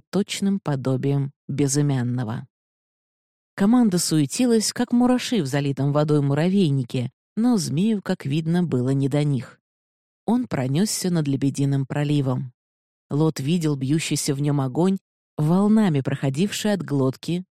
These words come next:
до брюха. Его шипастый хвост оканчивался грозным бичом. Чтобы не упасть, Лот ухватился за планшир. В ушах у него звенело, рядом дрожал, стоя в золотистой луже,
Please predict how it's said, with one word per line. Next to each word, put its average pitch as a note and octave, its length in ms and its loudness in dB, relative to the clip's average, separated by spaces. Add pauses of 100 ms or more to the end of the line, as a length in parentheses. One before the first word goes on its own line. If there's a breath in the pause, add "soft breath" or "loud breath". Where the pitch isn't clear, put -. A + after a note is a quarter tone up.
до D3 140 0
брюха. D3 540 0 (520)
Его D3 280 2
шипастый C#3+ 500 -2
хвост - 460 -4 (240)
оканчивался F3 840 -2
грозным C3 540 -2
бичом. C3 540 -2 (840)
Чтобы A3+ 380 2
не G3 120 4
упасть, F3+ 580 -2
Лот F3 320 0
ухватился C#3+ 580 -2
за C3+ 100 0
планшир. C#3 580 -2 (500)
В C#3 60 0
ушах D#3 340 0
у E3 40 2
него D3+ 260 2
звенело, C#3+ 640 0 (280)
рядом D3 600 0
дрожал, C#3 560 -2
стоя C3+ 380 0
в C3 40 -2
золотистой C3+ 600 -2
луже, F3+ 460 -2